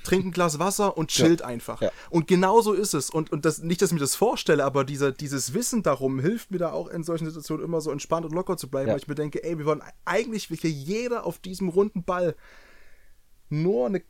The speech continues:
Speaker 1: geile Zeit haben.
Speaker 2: Ja.
Speaker 1: Dramafrei, entspannte, coole Zeit, coole Sachen machen zusammen, irgendwas erreichen zusammen, irgendwie,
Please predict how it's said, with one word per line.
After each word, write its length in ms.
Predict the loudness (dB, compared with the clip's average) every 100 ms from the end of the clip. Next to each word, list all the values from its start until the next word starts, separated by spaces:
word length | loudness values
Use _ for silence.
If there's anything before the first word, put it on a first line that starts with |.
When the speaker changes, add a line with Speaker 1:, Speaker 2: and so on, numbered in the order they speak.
| 0
Speaker 1:
geile 280 | 2 4 2
Zeit 340 | 2 0 0
haben. 200 | -4 0
Speaker 2:
Ja. 80 | 0 -2 -10
Speaker 1:
Dramafrei, 640 | 0 2 4 2 2 0 0
entspannte, 480 | -4 -2 -2 -2 -4
coole 300 | -2 -2 0
Zeit, 340 | 0 -2 -4
coole 220 | -2 -2
Sachen 280 | 0 0 0
machen 240 | -2 -4
zusammen, 380 | -6 -4 -4 -2
irgendwas 360 | -2 -2 -2 -2
erreichen 440 | -4 -2 -2 -2
zusammen, 340 | -4 -2 -4 2
irgendwie, 560 | 6 6 6 -2 -4